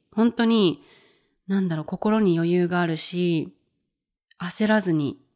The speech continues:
いられます、私は。だから、朝、まあ、別に瞑想とか感謝日記じゃなくても、何か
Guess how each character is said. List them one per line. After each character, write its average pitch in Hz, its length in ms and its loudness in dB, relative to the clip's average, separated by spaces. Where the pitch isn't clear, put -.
い 165 120 4
ら 156 100 0
れ 143 120 -2
ま 131 180 -4
す、 - 180 -10
私 160 380 -6
は。 143 220 -6
だ 185 120 -6
か 170 140 -4
ら、 170 380 0
朝、 233 560 0
ま - 100 -2
あ、 185 40 0
別 185 220 -2
に 196 200 2
瞑 202 240 4
想 196 260 -2
と 202 120 -6
か - 280 -4
感 190 200 0
謝 185 120 -2
日 190 180 0
記 185 120 -8
じ 170 80 -4
ゃ 160 40 2
な 185 120 0
く - 100 -16
て 208 140 -4
も、 254 200 4
何 247 240 2
か 180 300 -4